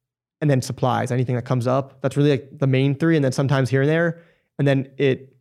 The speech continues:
through my fancy formulas, it automatically <laughs> adds everything together, subtracts, so it shows them how much they're getting from it,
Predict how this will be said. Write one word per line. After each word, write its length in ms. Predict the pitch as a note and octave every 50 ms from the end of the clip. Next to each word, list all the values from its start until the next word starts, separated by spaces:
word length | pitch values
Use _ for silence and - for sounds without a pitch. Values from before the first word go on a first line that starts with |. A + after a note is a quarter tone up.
| _ _ _ _ -
through 120 | C#3+ C#3
my 160 | C3 C3 A#2+
fancy 380 | A#2+ - D#3+ D#3 D#3 C#3+ - C#3+
formulas, 680 | - - D#3 D#3+ D#3+ D3+ C3 A#2 A2 F#2+ F#2+ - - -
it 80 | C3+ -
automatically 960 | - D3 D#3+ E3 E3+ D#3 D#3 D#3 D3+ D3+ D3 - D3+ D3 C#3 C#3 C#3 C#3 - - - -
<laughs> 140 | - _ -
adds 320 | D3 D3 D#3 E3 E3+ D3+
everything 300 | F3 E3 D#3+ D3 D#3 D#3
together, 640 | D3 C#3+ C3+ E3+ F3+ E3+ D3+ C3 B2+ B2+ C3 C3 - _ _ _ _ _
subtracts, 580 | - C#3 B2+ - - G#3 G3 F#3+ F3+ - F3
so 100 | - E3
it 20 | C#3+
shows 180 | - F3+ D#3+ D3+
them 80 | D3
how 120 | C#3 D3 C#3+
much 140 | C3+ B2 -
they're 140 | D#3+ E3+
getting 260 | D#3 D#3+ E3 E3 D#3+ C#3+
from 180 | - D#3+ D#3 D3+
it, 300 | D3+ D#3 D#3 - -